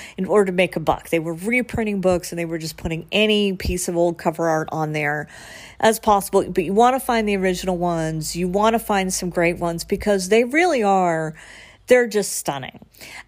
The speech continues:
Um, and the last thing I'm gonna tell ya is I'm gonna tell you, if you wanna dig deep into Mary Stuart, I happen to love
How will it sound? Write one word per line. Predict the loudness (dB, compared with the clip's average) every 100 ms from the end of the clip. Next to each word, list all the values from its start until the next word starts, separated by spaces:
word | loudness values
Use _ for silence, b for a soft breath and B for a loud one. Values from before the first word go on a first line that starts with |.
| 2
Um, | 4 4 2 2 0
and | 0
the |
last | 0 2 2 2 -2 0
thing | 2 2 0 -2
I'm | -4
gonna | -2 -4
tell | -4 -6 -4
ya | -4 -2
is | -2 -2 -2
I'm | -2
gonna | -2 -4
tell | -4 -2 0
you, | -2 0
if | -2 -2
you | -4 -4
wanna | 0 0 -2
dig | 0 0 0 -2
deep | -6 -6 -8 -6 -2
into | -2 -2
Mary | -4 -2 -2 -4
Stuart, | -6 -6 -6 -6 -6
I | -4 0
happen | 0 0 0 0 -2 -4
to | -4
love | -6 0 4 4 4 2 0